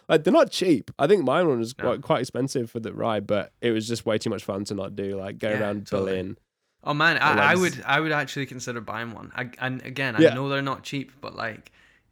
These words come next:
Speaker 2: it's if you added up all the money you spend on transport, like, just going from, like, here to the shop or, like, here to the studio, whatever it is, I mean, fair
Speaker 1: Yeah.
Speaker 2: enough, if I'm taking an amp, then it's another situation. But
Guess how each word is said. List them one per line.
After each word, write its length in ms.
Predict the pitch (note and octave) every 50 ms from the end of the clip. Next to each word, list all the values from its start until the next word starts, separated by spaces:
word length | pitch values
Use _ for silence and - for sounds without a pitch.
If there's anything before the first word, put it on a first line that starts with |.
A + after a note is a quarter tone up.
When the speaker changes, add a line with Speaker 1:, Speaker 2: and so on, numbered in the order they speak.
| _ _ _ _ -
Speaker 2:
it's 400 | C3+ B2 - - - - - - _ _ _ _ -
if 160 | D3 D3 -
you 60 | F#3+ F#3+
added 260 | G3 A3+ A#3 A#3 G3+
up 160 | F#3+ F3+ -
all 120 | F3 D#3+ D#3
the 80 | C#3
money 220 | B2+ B2+ C3+ C3+ B2
you 100 | A2+ A2
spend 300 | G#2+ - - A#2+ A#2 A2+
on 100 | A2+ A2+
transport, 580 | G#2+ - A#2+ A#2+ A#2 A2 - - A#2+ A#2 G2 F#2+
like, 140 | G#2 G2+ A#2
just 260 | - C#3 C3 G#2+ -
going 220 | - C#3 C3+ C3
from, 220 | B2 - C3 A#2+ A#2
like, 240 | A2+ G#2 - -
here 320 | - - - C3+ C3+ C3+ B2+
to 120 | B2+ -
the 120 | A2+ A#2 A#2
shop 420 | - - C#3 C3 A#2+ G#2+ G#2 -
or, 80 | A2+ A2+
like, 140 | A#2 A2+
here 260 | A2 - C3+ C3+ C3 B2+
to 100 | - A#2+
the 80 | A#2+ A#2+
studio, 380 | - - C3 B2 B2+ A#2 A2 G#2+
whatever 240 | A2+ A2 G#2+ A2
it 180 | A2+ - F#2+ G2+
is, 160 | G#2 G#2 - - _ _ _ _ _ _ _ _ _ -
I 40 |
mean, 140 | C3+ C#3 C3+
fair 160 | - - D#3+
Speaker 1:
Yeah. 60 | D#3+ D3
Speaker 2:
enough, 180 | C#3 A#2+ -
if 80 | A#2+ G#2+
I'm 120 | G#2+ G#2
taking 240 | G2+ A2+ A2 - G#2+
an 100 | G2+ -
amp, 300 | - G#2+ G#2 F#2+ F#2 -
then 140 | - - G#2+
it's 140 | G#2 - -
another 240 | G#2+ G#2+ G#2+ G#2 G#2
situation. 680 | G2+ - - - - - F#2+ G2+ G2+ - - F#2 - _ _ _ _ - - _ _ _ - - -
But 500 | - A#2 A2+ A2 G#2+ G#2 G2+ G#2 - -